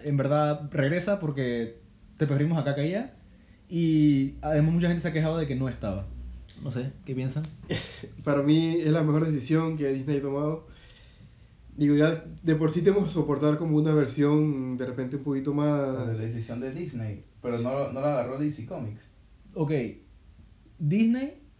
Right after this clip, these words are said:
Speaker 1: lo despidió.
Speaker 2: Lo
Speaker 3: Ajá.
Speaker 2: despidió.
Speaker 1: D C lo iba a contratar
Speaker 2: Lo iba, exactamente.
Speaker 1: y Disney dijo de que, "No, no, no, espérate, espérate, espérate".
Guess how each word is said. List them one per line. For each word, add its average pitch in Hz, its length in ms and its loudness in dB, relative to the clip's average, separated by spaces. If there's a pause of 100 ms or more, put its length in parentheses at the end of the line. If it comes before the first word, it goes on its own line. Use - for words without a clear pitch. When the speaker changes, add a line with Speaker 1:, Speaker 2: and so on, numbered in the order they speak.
Speaker 1:
lo 156 160 2
despidió. 175 600 -2
Speaker 2:
Lo 147 100 0
Speaker 3:
Ajá. 117 100 -2
Speaker 2:
despidió. 151 360 6
Speaker 1:
D 214 160 6
C 226 340 2
lo 180 200 0
iba 214 140 4
a 226 60 -4
contratar 247 300 0
Speaker 2:
Lo 151 60 8
iba, 156 240 4
exactamente. 147 440 0
Speaker 1:
y 202 40 6
Disney 208 220 6
dijo 220 140 2
de 220 100 0
que, 190 100 -2
"No, 220 120 2
no, 233 80 4
no, 233 80 2
espérate, 226 320 0
espérate, 220 320 0
espérate". 233 480 -2